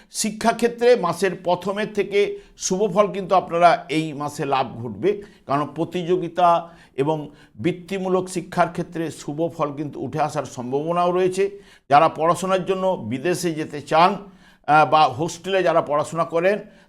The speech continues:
তাদের ক্ষেত্রে ভালো সফলতা এই মাসে কিন্তু রয়েছে। তবে রাহু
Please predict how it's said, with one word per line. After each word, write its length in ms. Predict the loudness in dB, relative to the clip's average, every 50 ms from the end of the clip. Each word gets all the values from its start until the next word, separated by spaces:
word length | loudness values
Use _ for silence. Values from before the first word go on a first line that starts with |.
| _
তাদের 300 | 2 2 2 2 2 -2
ক্ষেত্রে 520 | -4 -6 -8 -6 -2 -2 -2 -2 -2 -4 -10 -20 _ _ _ _
ভালো 500 | -2 2 4 4 4 4 0 -2 -6 -12 -18
সফলতা 840 | -14 -8 -6 -6 -4 -2 -2 0 0 2 2 2 2 2 0 -4 -4
এই 140 | -2 -2 -2
মাসে 320 | -2 -4 -6 -6 -6 -10
কিন্তু 300 | -10 -10 -10 -6 -6 -4
রয়েছে। 400 | 0 0 0 0 0 0 -2 -2
তবে 420 | -2 -2 -4 -2 -2 -2 -4 -6 -6
রাহু 600 | -4 -2 0 0 2 2 2 0 0 0 -4 -8